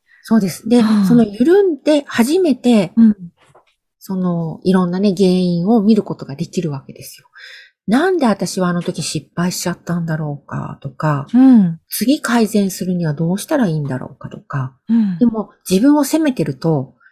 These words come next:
Speaker 1: いいアイデアなんて思い浮かばないんですね。
Speaker 2: はい。
Speaker 1: 何回か前にもしかしたら言ったかもしれないんですけど、
Speaker 2: うん。
Speaker 1: 問題が起きる状態と解決策の状態っていうのは、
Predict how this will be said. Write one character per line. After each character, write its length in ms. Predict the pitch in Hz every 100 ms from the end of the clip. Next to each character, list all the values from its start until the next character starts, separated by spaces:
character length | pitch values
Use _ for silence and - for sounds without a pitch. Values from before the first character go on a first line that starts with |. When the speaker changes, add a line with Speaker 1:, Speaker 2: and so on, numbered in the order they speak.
| _
Speaker 1:
い 200 | - 294
い 40 | 269
ア 120 | 185
イ 100 | 202
デ 120 | 170
ア 60 | 156
な 140 | 147
ん 40 | 147
て 280 | - 131 -
思 280 | 165 180 180
い 200 | 170 -
浮 80 | -
か 120 | 180
ば 120 | 185
な 120 | 160
い 60 | 147
ん 20 |
で 80 | 165
す 160 | - 151
ね。 140 | 156
Speaker 2:
は 260 | - 220 233
い。 40 |
Speaker 1:
何 160 | 208 415
回 140 | 285
か 140 | - 180
前 140 | 175
に 80 | 160
も 80 | 208
し 60 |
か 80 | -
し 60 | -
た 60 |
ら 40 | 131
言 80 |
っ 40 | 147
た 120 | 202
か 180 | 202 233
も 60 |
し 120 | 185 151
れ 60 |
な 120 | 151 156
い 40 |
ん 40 |
で 40 | -
す 80 | -
け 120 | 135
ど、 160 | 165
Speaker 2:
う 20 | 208
ん。 300 | 226 185 170
Speaker 1:
問 280 | 247 339 349
題 240 | 330 311
が 180 | 285 269
起 80 | 240 -
き 160 | 277
る 100 | 202
状 240 | 139 143 147
態 280 | - 143 147
と 140 | 160
解 300 | 143 - 254
決 260 | 254 254 -
策 220 | 196 -
の 120 | 147
状 200 | 139 147
態 180 | 139 139
っ 40 |
て 180 | 151 -
い 60 | 160
う 40 |
の 160 | 143 143
は、 300 | 160 147